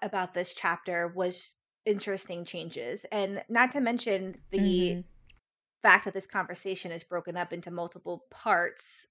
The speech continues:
Speaker 1: Um, so it's not just this
Speaker 2: Yeah.
Speaker 1: scene. There's other parts of this conversation later in the film. Um, and it's, I mean, maybe it's just the juxtaposition that they didn't want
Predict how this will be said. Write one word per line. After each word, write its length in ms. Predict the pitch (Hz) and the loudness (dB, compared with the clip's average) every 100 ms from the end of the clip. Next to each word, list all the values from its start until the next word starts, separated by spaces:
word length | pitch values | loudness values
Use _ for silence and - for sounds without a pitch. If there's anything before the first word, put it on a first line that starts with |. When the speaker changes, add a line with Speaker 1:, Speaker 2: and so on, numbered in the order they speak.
| - | -6
Speaker 1:
Um, 320 | 180 170 175 | -2 -2 -4
so 120 | - | -2
it's 220 | 165 202 233 | 0 0 2
not 160 | 185 | 2
just 180 | 190 - | 0 -8
this 140 | 180 185 | -6 -2
Speaker 2:
Yeah. 360 | 196 175 170 | 2 2 0
Speaker 1:
scene. 160 | 180 185 | -4 -6
There's 320 | 190 185 185 - - _ - | -4 -4 -4 -12 -20 _ -2
other 220 | 196 202 | -2 -2
parts 260 | - 180 | -2 -4
of 40 | - | -4
this 100 | 180 | -10
conversation 540 | 185 170 175 180 175 170 | -10 -12 -10 -10 -10 -8
later 220 | 170 160 | -8 -8
in 100 | 160 | -10
the 100 | 160 | -10
film. 480 | - 185 147 170 202 - | -4 -2 -2 -6 -6 0
Um, 360 | 185 175 170 - | 4 4 2 -2
and 140 | 185 | -2
it's, 340 | 190 - - - _ _ - | -2 -4 -12 -20 _ _ -8
I 40 | |
mean, 180 | 190 208 | -4 -2
maybe 580 | 196 175 196 190 185 185 | -2 0 2 2 2 -2
it's 200 | - 185 | -6 -6
just 200 | - 175 | -6 -6
the 80 | 175 | -8
juxtaposition 800 | 170 170 - 170 170 170 185 175 | -8 -8 -10 -14 -12 -10 -8 -8
that 80 | 170 | -8
they 80 | 170 | -6
didn't 280 | 175 165 165 | -6 -6 -6
want 480 | 170 175 170 - - | -2 -2 -2 -10 -20